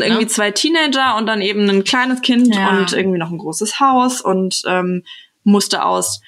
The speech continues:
Speaker 1: finanziellen Gründen nicht arbeiten gehen. Und ich finde es auch, also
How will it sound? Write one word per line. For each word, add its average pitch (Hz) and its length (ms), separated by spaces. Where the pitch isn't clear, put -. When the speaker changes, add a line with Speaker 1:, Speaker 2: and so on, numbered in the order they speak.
Speaker 1:
finanziellen 277 580
Gründen 214 380
nicht 214 200
arbeiten 202 460
gehen. 202 480
Und 185 680
ich - 180
finde 190 220
es 180 180
auch, - 340
also 175 440